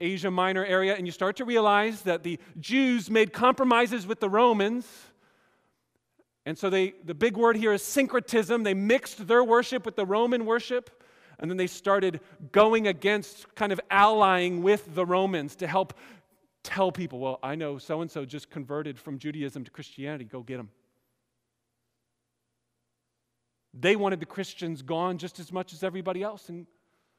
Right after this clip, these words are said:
so they were like little pawns being used by the Roman government to kill Christians. Why do you think Jesus uses these strong words? It's a synagogue of Satan. When they gather for worship, they're worshiping false gods.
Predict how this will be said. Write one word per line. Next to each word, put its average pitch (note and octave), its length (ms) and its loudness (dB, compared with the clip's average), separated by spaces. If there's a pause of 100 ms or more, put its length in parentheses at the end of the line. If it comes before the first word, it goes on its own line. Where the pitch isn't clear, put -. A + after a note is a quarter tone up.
(340)
so - 300 -6
they F#3+ 160 2
were F#3 260 -2 (680)
like F#3+ 160 -6
little G3+ 180 0
pawns G#3+ 580 0
being G3 220 -4
used G#3+ 340 -2
by F#3 80 4
the F3+ 80 0
Roman G3+ 220 0
government G#3 300 0
to G#3+ 80 -10
kill A#3+ 340 -2
Christians. B3+ 640 -12
Why C4+ 140 2
do D4+ 60 -2
you D4+ 80 -4
think D4+ 240 -8
Jesus C#4 340 -8
uses C4+ 220 -10
these C#4 140 -8
strong C#4+ 280 -2
words? D4+ 460 -10 (400)
It's - 160 -8
a C#4+ 100 2
synagogue C#4 680 2
of A#3 120 2
Satan. F#3+ 840 -10 (2000)
When B3 120 -2
they C#4+ 100 4
gather C4+ 360 6
for B3+ 160 4
worship, C4+ 480 0
they're A#3 180 4
worshiping A#3+ 520 2
false F#3 340 -2
gods. G#3+ 640 0